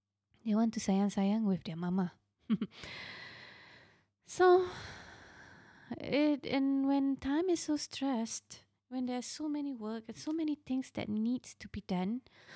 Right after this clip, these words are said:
I ask myself sometimes, "Why am I doing this? Is this worth it?" You know, sometimes, uh, it, it, it does hits you a little bit when your,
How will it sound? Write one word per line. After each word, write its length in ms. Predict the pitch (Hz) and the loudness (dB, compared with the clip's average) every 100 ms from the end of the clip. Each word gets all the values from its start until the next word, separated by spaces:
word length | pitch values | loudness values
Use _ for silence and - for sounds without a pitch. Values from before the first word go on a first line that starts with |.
| - - - - - - - - | -18 -16 -18 -18 -20 -20 -10 2
I 160 | 294 - | 4 6
ask 360 | 311 494 - | 4 2 0
myself 520 | 320 269 - 220 196 - | 2 2 2 0 -2 -4
sometimes, 600 | 202 185 196 196 190 196 | -6 -6 -4 -2 -2 -2
"Why 440 | 175 180 214 285 | -2 0 0 2
am 240 | 277 240 208 | 4 2 2
I 160 | 180 - | 0 -2
doing 400 | 180 170 170 165 - | -4 -2 0 -2 -6
this? 340 | 165 160 - - _ - | -8 -8 -10 -18 _ -12
Is 140 | 220 | -10
this 240 | - 220 - - | -4 -6 -6 -2
worth 260 | 196 - | -2 0
it?" 380 | 269 302 - - _ _ _ _ _ _ _ | -2 -2 -8 -20 _ _ _ _ _ _ _
You 80 | 202 | -2
know, 180 | 208 208 | 0 0
sometimes, 1080 | - 233 240 262 254 254 240 - - - - _ 214 | 2 0 2 2 2 2 -2 -6 -10 -10 -14 _ -2
uh, 600 | 208 202 202 196 - 220 | 0 0 -2 -2 -6 -8
it, 280 | - - 302 294 | -6 -6 -6 -6
it, 140 | - _ | -6 _
it 160 | - - | -6 -2
does 320 | 240 240 - | 0 -2 -4
hits 280 | 269 - - | -8 -8 -4
you 160 | 208 196 | 0 0
a 40 | |
little 240 | 208 208 | -2 -4
bit 160 | 202 202 | -2 -2
when 220 | 202 196 - - - - - - - - | -2 -4 -8 -20 -18 -16 -18 -20 -20 -6
your, 800 | 220 214 196 190 185 202 190 | 2 4 4 2 0 -2 -4